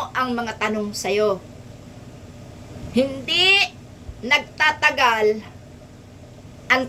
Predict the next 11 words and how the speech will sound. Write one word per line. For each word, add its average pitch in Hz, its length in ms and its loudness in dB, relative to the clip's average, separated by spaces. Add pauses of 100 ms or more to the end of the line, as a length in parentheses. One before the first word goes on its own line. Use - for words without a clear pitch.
taong 285 320 6
sinungaling. 240 880 2 (720)
Nabibisto 226 720 -2
yan. 196 400 4 (640)
Wala 220 560 4
kang 226 160 2
maitatanggi. 190 960 -2 (1120)
No? 190 240 -2 (840)
Alam 294 560 6
ng 247 160 -4
mga 240 160 -2